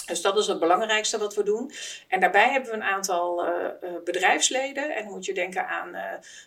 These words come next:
eh, leasemaatschappijen, maar ook importeurs, ritregistratieleveranciers en, en een aantal aanverwante partijen. En, en samen met hen, eh, delen we, eh,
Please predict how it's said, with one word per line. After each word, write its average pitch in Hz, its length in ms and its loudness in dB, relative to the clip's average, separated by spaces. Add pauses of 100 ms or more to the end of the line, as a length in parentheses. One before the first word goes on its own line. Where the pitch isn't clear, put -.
eh, 170 120 -4 (440)
leasemaatschappijen, 185 1160 0
maar 180 160 -2
ook 196 120 0
importeurs, 190 1040 -2
ritregistratieleveranciers 180 2250 0
en, 180 320 -4
en 175 120 -10
een 175 80 -6
aantal 175 400 -4
aanverwante 202 540 -4
partijen. 190 640 -4
En, 185 180 -8
en 180 280 -8
samen 196 400 0
met 180 220 -4
hen, 196 400 -4
eh, - 240 -6 (440)
delen 185 360 4
we, 180 240 0 (360)
eh, - 100 -8